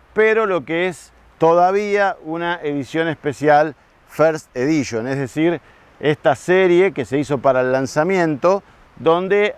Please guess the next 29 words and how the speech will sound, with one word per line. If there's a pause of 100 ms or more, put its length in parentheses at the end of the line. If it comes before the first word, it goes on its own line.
hay
algunas
diferenciaciones
de
estilo, (460)
que
no
le
voy
a
contar
todo
en
este
anticipo,
pero
por
ejemplo, (320)
estos
detalles
en
blanco (240)
en
los
rompenieblas (100)
o
también (380)
en
los,